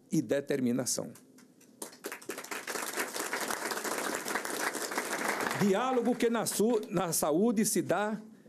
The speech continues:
mediante a participação da população nos conselhos de saúde, que se espraiam por cinco mil quinhentos e setenta municípios e vinte e sete estados. Uma estrutura de participação social própria da cidadania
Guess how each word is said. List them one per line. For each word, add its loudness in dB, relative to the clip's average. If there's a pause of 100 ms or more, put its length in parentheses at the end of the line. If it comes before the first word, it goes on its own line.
(120)
mediante 4
a 2
participação 0
da 2
população 2
nos 4
conselhos 2
de 2
saúde, 2 (440)
que 2
se 2
espraiam 2
por 2
cinco 2
mil 4
quinhentos 2
e 2
setenta 0
municípios 0
e 2
vinte 2
e 0
sete 0
estados. -4 (680)
Uma 4
estrutura 2
de 2
participação 0
social 2
própria 0
da 0
cidadania 2